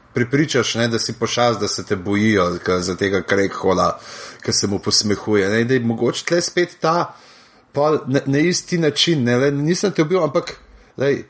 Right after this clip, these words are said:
zaradi moje dobre volje si živ," ne, tako da ne se ti tlele neki, eh,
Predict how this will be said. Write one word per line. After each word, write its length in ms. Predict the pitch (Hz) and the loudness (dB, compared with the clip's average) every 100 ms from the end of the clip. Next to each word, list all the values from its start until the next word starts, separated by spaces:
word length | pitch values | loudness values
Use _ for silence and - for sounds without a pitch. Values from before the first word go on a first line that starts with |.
| _ - | _ -8
zaradi 400 | 123 135 131 135 | -2 0 0 2
moje 220 | 151 156 | 2 2
dobre 340 | 139 139 147 | 2 2 0
volje 420 | 117 131 139 104 - - | 0 0 2 0 -2 -10
si 280 | - - 113 | -6 0 0
živ," 300 | 95 107 90 | 2 2 2
ne, 160 | 101 | 2
tako 220 | 107 127 | 0 -2
da 180 | 120 120 117 113 | 0 2 4 2
ne 240 | 98 117 120 | 0 0 0
se 360 | 123 147 139 131 - - - - | 0 2 2 0 -8 -20 -20 -20
ti 160 | - 135 | -4 -2
tlele 500 | 139 135 139 131 120 | 0 0 0 0 0
neki, 400 | 123 131 - | -2 -4 -2
eh, 100 | 127 | 0